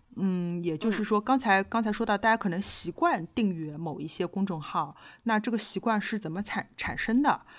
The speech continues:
Speaker 1: 可能一开始我看到某一个公众号的文章，觉得他，哎，行文的风格是我喜欢的，他说的内容是我关注的，呃，那我就可能一下子就，呃，马上就去订阅这个公众号。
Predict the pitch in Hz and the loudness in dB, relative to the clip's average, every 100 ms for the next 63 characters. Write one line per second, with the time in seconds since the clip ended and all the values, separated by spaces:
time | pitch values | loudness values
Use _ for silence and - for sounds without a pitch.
0 | - - - 185 247 - 294 302 - 180 | -20 -10 -4 0 0 -2 -4 -2 -2 -2
1 | 160 - 185 175 165 170 151 - 165 - | -4 -4 -4 0 0 0 -4 -8 -10 -12
2 | - 180 165 190 190 190 180 160 151 156 | -2 -2 0 -2 -2 -2 -2 -4 -6 -2
3 | 170 185 175 156 165 - 175 165 170 _ | -2 -2 -4 -4 -6 -4 -2 -2 -4 _
4 | - 156 208 - 180 214 185 185 - 254 | -6 -2 2 2 4 2 0 0 0 0
5 | 269 147 - 151 156 - 135 127 - - | 0 -4 -4 -6 -6 -8 -10 -10 -8 -8
6 | - - - - _ - 214 247 240 240 | -8 -12 -20 -20 _ -4 -2 0 2 4
7 | 320 247 160 160 - 175 - 180 185 - | 4 2 -2 -2 -2 -2 -2 -4 -4 -2
8 | 220 - - - - - - _ - 175 | -2 0 -2 -2 -12 -20 -20 _ -6 -4
9 | 160 185 175 156 180 175 160 165 - 180 | 0 2 2 2 0 0 -4 -6 -4 -4
10 | 160 165 160 - - 160 87 - - 180 | -4 -4 -6 -8 -6 -4 -4 -6 -8 -10
11 | 156 190 180 175 - 180 262 214 185 156 | -4 -4 -2 -4 -4 -4 0 2 0 -2
12 | - 143 - 160 151 - - 147 - | -8 -10 -8 -8 -8 -8 -2 -2 -4